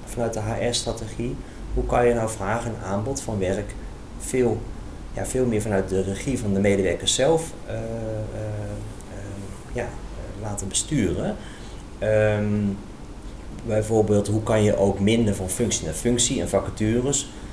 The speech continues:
meer vanuit je talent kijken welke klussen zijn er die ik tijdelijk kan doen?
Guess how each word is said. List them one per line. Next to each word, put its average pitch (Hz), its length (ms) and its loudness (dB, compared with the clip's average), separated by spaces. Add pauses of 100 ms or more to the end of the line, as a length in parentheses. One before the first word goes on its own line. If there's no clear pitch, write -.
(180)
meer 101 260 4
vanuit 98 300 2
je - 80 -8
talent 101 480 2
kijken 95 380 2
welke 98 360 0
klussen 151 340 4
zijn 90 280 2
er 127 120 -2
die 101 120 0
ik 95 120 -4
tijdelijk 98 280 4
kan 104 160 0
doen? 107 240 4